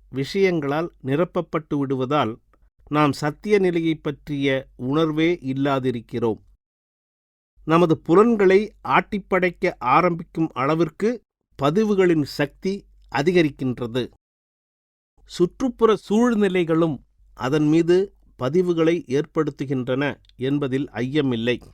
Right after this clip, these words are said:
இப்போது முக்கியமான எண்ணத்திற்கு, அந்த புனிதமான எண்ணத்திற்கு நம் மனதில் நாம் இடமளிக்கும் போது நாம் ஏற்படுத்தி கொண்ட பதிவுகள்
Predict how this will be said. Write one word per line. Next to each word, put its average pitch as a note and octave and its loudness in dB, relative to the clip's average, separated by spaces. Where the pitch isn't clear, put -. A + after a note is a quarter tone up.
இப்போது E3 2
முக்கியமான F#3+ 0
எண்ணத்திற்கு, D#3 -4
அந்த D3 0
புனிதமான F#3+ 0
எண்ணத்திற்கு D#3 -2
நம் D3 0
மனதில் E3 0
நாம் C3+ -2
இடமளிக்கும் D#3 -2
போது C3 -2
நாம் C#3+ 2
ஏற்படுத்தி F3 -2
கொண்ட D3 -2
பதிவுகள் C#3+ 0